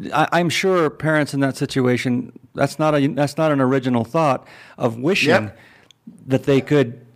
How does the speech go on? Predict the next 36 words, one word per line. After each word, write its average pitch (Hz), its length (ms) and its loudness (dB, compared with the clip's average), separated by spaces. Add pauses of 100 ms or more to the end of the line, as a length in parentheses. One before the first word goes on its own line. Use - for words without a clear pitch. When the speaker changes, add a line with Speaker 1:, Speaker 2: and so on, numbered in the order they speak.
(440)
Speaker 1:
just - 260 -2
be 180 120 0
around, 170 400 0
right? 156 280 0 (220)
Speaker 2:
Yeah. 208 340 2 (460)
Speaker 1:
And, 143 260 0
and, 156 220 0
and 160 160 0
in 165 160 0
your 202 120 0
case, 175 400 -2
you're, 151 200 0
you're, 147 160 0
you're, 143 360 0
you're, 143 220 0
you're, 139 120 2
you're, 135 420 0
you're, 135 260 -2
you're 143 200 0
thinking 139 280 -2
about 131 220 0
using 123 260 0
a 120 40 2
robot, 131 640 0 (500)
but 143 260 -2
I'm 147 160 0
sure 190 340 0
that 147 200 0
parents 151 440 -2
all 160 160 0
over 190 160 2
the 180 80 2
world 160 400 0
are 127 80 -4
thinking, 127 420 -2
uh, - 140 -14